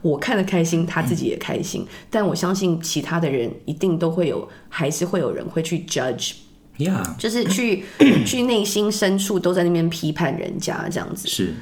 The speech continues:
Speaker 1: 对，但是你批判归批判，但是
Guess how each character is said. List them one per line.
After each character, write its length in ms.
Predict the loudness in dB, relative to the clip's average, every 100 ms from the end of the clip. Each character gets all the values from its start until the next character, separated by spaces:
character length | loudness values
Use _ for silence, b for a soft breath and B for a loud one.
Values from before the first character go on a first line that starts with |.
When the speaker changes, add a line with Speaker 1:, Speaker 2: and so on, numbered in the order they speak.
| B
Speaker 1:
对， 220 | 0 2 2
但 120 | 0
是 300 | 0 -2 -2 -4
你 340 | 0 0 0 -4
批 180 | -4 -2
判 200 | 0 2
归 120 | 2 0
批 220 | -2 -2
判， 240 | 2 2
但 140 | 2 0
是 340 | 2 2